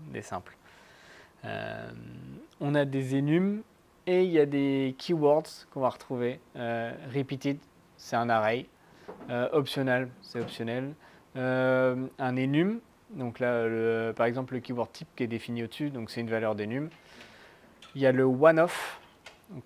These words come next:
euh, mon implémentation va demander que j'ai au moins un des deux champs. Ou je peux faire du, une map,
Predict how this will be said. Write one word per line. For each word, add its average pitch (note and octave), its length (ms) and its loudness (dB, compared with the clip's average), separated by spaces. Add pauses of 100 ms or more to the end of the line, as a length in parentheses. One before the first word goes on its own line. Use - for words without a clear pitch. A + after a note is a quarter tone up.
euh, A#2+ 320 2
mon B2 180 -2
implémentation D3+ 840 0
va B2 580 6
demander D3+ 680 4
que D3+ 160 0
j'ai C3 320 0
au F#3+ 100 6
moins E3 380 4
un D#3+ 160 2
des D3 100 0
deux C3+ 140 -2
champs. - 220 -10 (1300)
Ou G3 120 2
je - 80 -6
peux E3 140 -2
faire E3 280 6
du, D3 680 0
une C#3+ 140 0
map, A#2+ 160 2